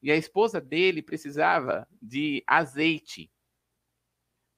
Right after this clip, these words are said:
Aí a esposa dele tava fa-, ela tava na cozinha, ele tava assistindo Fórmula um e ela, e ela falou assim, "Benê", <laughs> ela chama de Ben, "Benê",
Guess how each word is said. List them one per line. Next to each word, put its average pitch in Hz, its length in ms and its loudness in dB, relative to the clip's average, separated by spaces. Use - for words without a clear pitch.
Aí 143 300 4
a 214 40 6
esposa 185 400 0
dele 170 520 0
tava 143 280 2
fa-, 139 160 -4
ela 123 180 2
tava 123 180 -2
na 123 120 0
cozinha, 123 400 -8
ele 131 100 -6
tava 113 220 -2
assistindo 113 400 -10
Fórmula 123 500 -2
um 180 380 -6
e 190 140 0
ela, 180 200 -4
e 156 100 -2
ela 156 180 2
falou 156 260 -4
assim, 131 440 -6
"Benê", 185 600 0
<laughs> 107 180 -10
ela 135 160 -2
chama 139 240 -4
de 143 100 -12
Ben, 107 220 -6
"Benê", 180 400 2